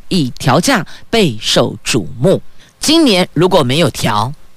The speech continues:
就只剩明年了。如果明年还没有动，后年总统大选，你觉得会动吗？我告诉你，立委 hold 都把你 hold 住了，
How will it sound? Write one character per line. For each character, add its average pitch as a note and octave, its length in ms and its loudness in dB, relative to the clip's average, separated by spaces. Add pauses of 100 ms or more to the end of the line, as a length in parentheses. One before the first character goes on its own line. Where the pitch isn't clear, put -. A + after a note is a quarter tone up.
(100)
就 E3+ 140 0
只 C3 140 -2
剩 C#3+ 180 2
明 A#2 220 0
年 A#2+ 200 -2
了。 G2+ 140 -4
如 G#3 160 4
果 A3+ 80 6
明 A3 380 4
年 A#3+ 180 2
还 G3 140 0
没 G3+ 100 2
有 E3+ 140 4
动， E3 260 0 (240)
后 A4 300 4
年 A#3 300 4 (200)
总 C#4 260 2
统 F3 260 0
大 C#4+ 220 2
选， D#3 300 0
你 F#3+ 160 0
觉 E3 480 2
得 G#4 180 2
会 F#3+ 240 0
动 D#3+ 300 0
吗？ C3 260 0 (220)
我 - 100 2
告 F4+ 280 4
诉 C4+ 160 2
你， F#3+ 180 4 (120)
立 D4+ 180 2
委 F3+ 140 4
hold C#4 260 2
都 C#4+ 100 4
把 A3 140 2
你 F3 160 -4
hold F#3+ 260 0
住 E3 220 -2
了， A#2+ 100 -2